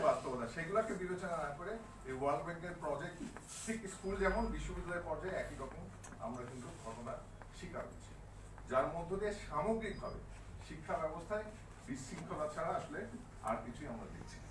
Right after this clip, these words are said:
যার ফলে আমার আরেকটা খুব দুর্বল জায়গা মনে হয়, আমরা শিক্ষা নিয়ে এত কথা বলছি, শিক্ষা আসলে অংশীদার কারা? শিক্ষার্থী,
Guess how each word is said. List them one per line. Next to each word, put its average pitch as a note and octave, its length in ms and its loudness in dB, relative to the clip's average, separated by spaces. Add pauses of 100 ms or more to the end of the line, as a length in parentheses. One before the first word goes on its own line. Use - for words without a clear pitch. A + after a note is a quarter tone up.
(640)
যার - 220 8
ফলে G3+ 140 6 (100)
আমার F#3+ 140 6 (460)
আরেকটা A3 340 6
খুব A3+ 180 -2
দুর্বল F3 360 0
জায়গা - 260 2
মনে B2 120 -2
হয়, D3+ 140 4
আমরা D#3 200 -2
শিক্ষা - 280 -6
নিয়ে F3+ 200 0
এত - 80 2 (140)
কথা F3+ 260 0
বলছি, - 240 -6 (600)
শিক্ষা F3 360 4 (920)
আসলে F3 280 0
অংশীদার F#3+ 420 2
কারা? - 180 -2 (560)
শিক্ষার্থী, F#3+ 480 0